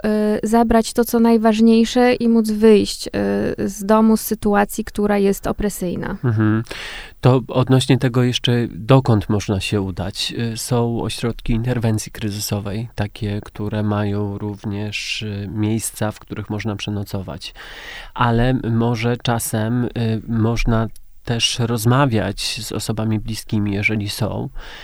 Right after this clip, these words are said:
Speaker 2: e, co na wypadek tego, że właśnie dana osoba chciałaby wyjść czy interwencyjnie w jakiejś, jakiejś sytuacji, która zagra-, jest zagrażająca,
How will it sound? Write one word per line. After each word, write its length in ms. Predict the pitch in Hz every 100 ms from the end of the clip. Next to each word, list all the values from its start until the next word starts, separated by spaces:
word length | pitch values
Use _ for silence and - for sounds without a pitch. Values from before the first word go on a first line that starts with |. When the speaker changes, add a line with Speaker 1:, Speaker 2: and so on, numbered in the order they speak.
| - - -
Speaker 2:
e, 420 | 107 104 107 107 107
co 160 | 131
na 140 | 127 127
wypadek 460 | 120 131 120 113
tego, 540 | - 127 113 104 107 127
że 440 | 110 - 110 107 107 - -
właśnie 460 | 85 113 110 -
dana 280 | 110 110 113
osoba 320 | 113 117 110
chciałaby 680 | 104 113 110 107 113 110 117 - - - - - -
wyjść 380 | 110 127 120 - -
czy 180 | - 139
interwencyjnie 1040 | 135 127 123 113 117 113 160 151 110 95
w 40 |
jakiejś, 540 | 95 95 101 - - -
jakiejś 460 | 113 110 107 104
sytuacji, 560 | - 104 110 104 - 104
która 260 | - - 101
zagra-, 300 | 107 107 -
jest 260 | 110 107 -
zagrażająca, 920 | 107 110 104 104 104 101 - 107